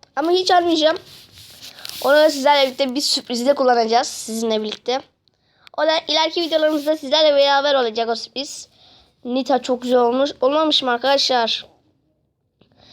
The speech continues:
Ee, diğer hesaplarımızdan da o kutuları falan açacağız. İnşallah bir şey çıkar.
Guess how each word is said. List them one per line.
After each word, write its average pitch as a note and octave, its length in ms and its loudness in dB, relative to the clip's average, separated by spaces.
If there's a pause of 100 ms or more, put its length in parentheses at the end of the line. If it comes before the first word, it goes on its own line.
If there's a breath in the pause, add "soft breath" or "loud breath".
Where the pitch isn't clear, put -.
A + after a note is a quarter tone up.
(420 loud breath)
Ee, A#3+ 260 0
diğer D4+ 160 4
hesaplarımızdan D4+ 760 2
da C4+ 140 4
o B3 260 2
kutuları A#3 360 -2
falan A3+ 220 -2
açacağız. A#3 680 -4 (220)
İnşallah G#3 380 -6
bir - 40 -14
şey E4 220 -2
çıkar. - 460 -4